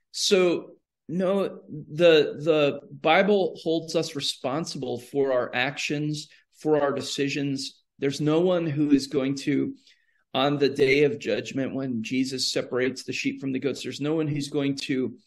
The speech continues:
um, who's gonna be able to say, "This is, this is unjust or unfair." Um,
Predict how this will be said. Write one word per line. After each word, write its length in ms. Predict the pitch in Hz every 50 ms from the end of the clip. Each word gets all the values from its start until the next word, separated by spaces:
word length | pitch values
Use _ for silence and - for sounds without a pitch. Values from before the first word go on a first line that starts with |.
| _ _ _ _ _ _ _ -
um, 500 | 135 135 127 123 123 123 120 101 - - - _ _ _ _ _ _ _ _ _ _ _ _ _ _ _ _ _ _ _ _ _ _ _ _ _ - - - -
who's 420 | 147 143 147 180 156 156 151 147
gonna 180 | - 165 165 156
be 200 | 139 147 143 143
able 240 | 147 156 160 170 147
to 80 | 143
say, 540 | 139 - - - 139 143 143 139 127 120 101 -
"This 240 | 131 143 139 -
is, 200 | 139 127 - - - -
this 160 | 139 143 139
is 120 | 143 123 -
unjust 540 | - 123 127 143 131 139 135 131 135 - -
or 100 | - 117
unfair." 720 | 120 120 113 - - - 123 127 131 139 143 139 139 - _ _ _ _ _ _ _ _ _ _ _
Um, 500 | - 131 131 131 127 123 123 117 - -